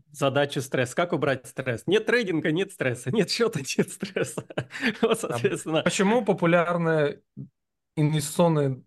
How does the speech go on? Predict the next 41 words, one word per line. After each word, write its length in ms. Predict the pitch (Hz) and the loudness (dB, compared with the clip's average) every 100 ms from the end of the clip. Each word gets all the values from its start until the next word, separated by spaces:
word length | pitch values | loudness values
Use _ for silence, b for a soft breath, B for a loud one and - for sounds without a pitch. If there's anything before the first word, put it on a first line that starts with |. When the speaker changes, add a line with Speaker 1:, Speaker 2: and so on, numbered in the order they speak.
| - | -4
Speaker 2:
консервативная 760 | 147 139 151 147 - 123 117 | -2 0 2 0 0 -6 -6
стратегия? 500 | 120 - 127 127 120 | -10 -10 -6 -4 0
Интенсивность 640 | 131 139 180 180 135 120 - | 0 4 2 2 0 -2 -4
принятия 380 | 135 135 120 127 | -2 -2 -2 -2
решений 340 | 135 120 113 | 0 -2 -2
просто 320 | 120 123 - | -4 -6 -2
меньше, 380 | 143 190 214 - | 0 0 0 -2
и 40 | 123 | -2
людям 320 | 139 139 131 | 0 2 2
легче 280 | 139 139 - | 2 2 0
Speaker 1:
Да. 60 | |
Speaker 2:
переживать 380 | 120 135 127 - _ - | 2 0 -4 -12 _ -18
это. 300 | 131 - 135 _ 127 - | -16 -14 -16 _ -16 0
Speaker 1:
Да, 220 | 143 147 | 4 4
вот 280 | 123 127 - | 2 -2 0
тоже, 340 | 170 156 143 | 2 4 2
кстати, 280 | 123 - 135 | 0 -2 -2
с 40 | - | -2
тобой 220 | 131 135 | 0 0
очень 180 | 131 120 | 0 -2
соглашусь. 640 | 147 131 135 131 196 196 | 0 2 2 2 0 0
Очень 200 | 139 131 | -4 -4
хороший 320 | 123 135 - | -2 -2 -4
пример 340 | - 131 151 160 | -2 0 2 0
с 100 | - | -4
одним 280 | 120 131 123 | -2 0 0
тоже 240 | 123 117 | -2 -2
учеником. 600 | 117 - 123 123 180 185 B B B - | -4 0 0 2 2 0 B B B -2
А, 240 | 120 117 | 0 2
когда 240 | 131 131 | 2 2
я 60 | 151 | 4
работал, 520 | 147 139 147 147 117 | 2 2 2 2 0
я 80 | 120 | 2
дорос 360 | 123 143 151 - | 2 2 2 0
до 280 | 127 131 131 | -4 -2 -4
генерального 580 | 123 139 139 131 123 | -2 2 2 0 -2
директора 380 | 117 135 127 110 | -2 -4 -4 -4
учебного 380 | 113 143 127 123 | -4 0 2 2
центра 280 | 123 208 190 | 2 2 2
в 60 | 127 | 2
Алоре. 420 | 123 127 120 101 | 2 2 0 -2